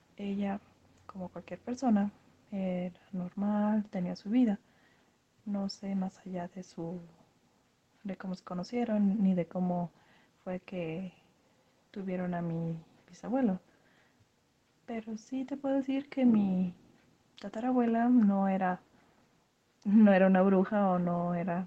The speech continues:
del ambiente que se manejaba mi tatarabuela. Simplemente era una, pon tú, una mujer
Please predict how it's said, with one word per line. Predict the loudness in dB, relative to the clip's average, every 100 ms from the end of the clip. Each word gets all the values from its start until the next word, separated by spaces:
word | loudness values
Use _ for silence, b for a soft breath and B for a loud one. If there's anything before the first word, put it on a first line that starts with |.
| -8
del | -4 -2
ambiente | 0 0 0 -2 -6
que | -10
se | -8
manejaba | -6 -6 -6 -8 -6
mi | -4 -6 -8 _ -20 -14
tatarabuela. | -12 -6 0 2 2 0
Simplemente | -4 -2 -2 -2 -4 -2 -4
era | -4
una, | -4 -4 -6 -10 b b b b _ _
pon | -10 -10
tú, | -6
una | -4 -4
mujer | -2 -2 -2